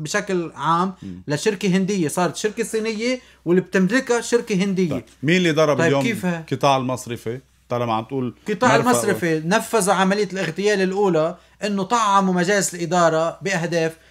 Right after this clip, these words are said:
Speaker 1: خلينا نجي نشوف. إجت مجموعة صارت توظف سياسيًا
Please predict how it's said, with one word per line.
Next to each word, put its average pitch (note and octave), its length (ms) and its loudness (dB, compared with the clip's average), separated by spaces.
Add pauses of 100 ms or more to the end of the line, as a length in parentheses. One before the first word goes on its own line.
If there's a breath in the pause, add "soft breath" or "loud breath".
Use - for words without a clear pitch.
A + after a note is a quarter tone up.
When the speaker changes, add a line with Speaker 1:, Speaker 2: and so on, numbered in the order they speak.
(120 soft breath)
Speaker 1:
خلينا A#3+ 300 -2
نجي G#3+ 200 -6
نشوف. F#3 380 -6 (360 soft breath)
إجت A3 280 -4
مجموعة F3 640 -2 (200 soft breath)
صارت G3 300 0
توظف F#3+ 480 0
سياسيًا G#3+ 760 -2